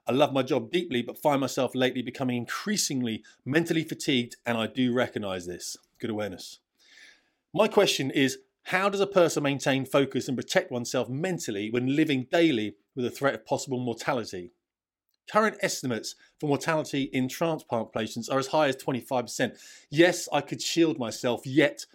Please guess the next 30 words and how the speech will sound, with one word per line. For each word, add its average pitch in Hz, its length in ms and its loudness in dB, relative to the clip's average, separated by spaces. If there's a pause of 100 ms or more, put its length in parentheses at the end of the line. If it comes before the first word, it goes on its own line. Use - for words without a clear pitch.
(260)
find 131 360 2
myself 123 460 0
unwilling 127 640 2 (320)
to 117 80 -6
do 123 220 0
so. 82 300 -6 (920)
I 113 60 -4
feel 147 140 4
it 151 60 4
is 123 80 -2
my 139 120 2
duty 156 380 0
to 113 120 -10
be 120 100 0
doing 151 240 0
the 131 80 -6
job, 131 320 0 (500)
especially 139 540 2
during 120 240 0
this 117 140 -4
time 120 420 -2
when 117 160 -2
it 113 140 -6
matters 120 400 -4
most. 104 380 -4
Every 139 320 0
covid 104 340 -6
patient 113 400 -6
I 110 80 -8
see 104 360 -8